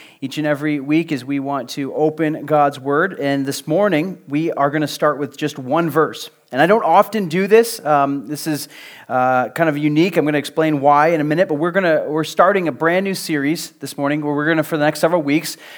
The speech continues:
look at the subject of prayer. We're calling it Devoted to Prayer. And, uh, what we see here in this verse is this call to prayer, uh, for us as,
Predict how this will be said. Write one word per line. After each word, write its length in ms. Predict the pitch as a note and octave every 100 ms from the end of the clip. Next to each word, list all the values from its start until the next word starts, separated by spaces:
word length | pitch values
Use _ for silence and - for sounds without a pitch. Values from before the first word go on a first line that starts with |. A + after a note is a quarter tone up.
| - -
look 160 | D#3
at 80 | E3+
the 60 | D#3+
subject 380 | - D#3+ E3 E3
of 100 | -
prayer. 380 | - E3 D3+
We're 100 | C3
calling 420 | B2+ - F3+ F3 D3+
it 140 | C3+
Devoted 600 | C#3+ B2 D#3 F#3 F3 C#3+
to 320 | - E3+ D#3+ D3+
Prayer. 460 | - D3+ C3 A#2 - _ _ - - - - -
And, 440 | C#3 C#3+ C#3+ C#3+ D3
uh, 300 | C#3 C3 C3
what 180 | D3+
we 80 | D#3+
see 340 | - - A#3 A#3+
here 280 | E3+ D3+
in 120 | E3 E3
this 140 | C#3+
verse 500 | B2+ G#3 F#3 D3+ D3+
is 140 | D3
this 160 | C#3+ C#3+
call 600 | - - G#3+ F#3 C#3+ D3+
to 380 | D3 - E3+ E3
prayer, 680 | E3 - G3+ F#3+ B2 B2+ B2
uh, 160 | C#3 C3+
for 220 | - D3+
us 360 | D3+ E3+ D#3+
as, 380 | - D#3 D#3 D3+